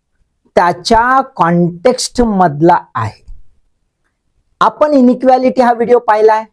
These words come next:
पाहिला आहे, नाही पाहिलाय, पाहून घ्या.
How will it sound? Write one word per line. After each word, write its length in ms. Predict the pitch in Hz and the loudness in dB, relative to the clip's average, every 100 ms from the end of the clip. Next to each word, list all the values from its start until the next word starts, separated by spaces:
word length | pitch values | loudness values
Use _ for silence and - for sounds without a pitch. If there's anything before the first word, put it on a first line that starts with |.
| _ _ _ _ - | _ _ _ _ -6
पाहिला 340 | 180 170 180 185 | -2 2 2 2
आहे, 300 | 175 180 233 - _ _ _ _ _ - | 0 -2 -4 -10 _ _ _ _ _ -4
नाही 320 | 156 143 156 | 0 2 0
पाहिलाय, 420 | 180 185 185 180 226 _ _ _ _ _ - | 0 0 0 -4 -10 _ _ _ _ _ -4
पाहून 320 | 175 117 90 | -2 -2 -10
घ्या. 180 | 85 | -16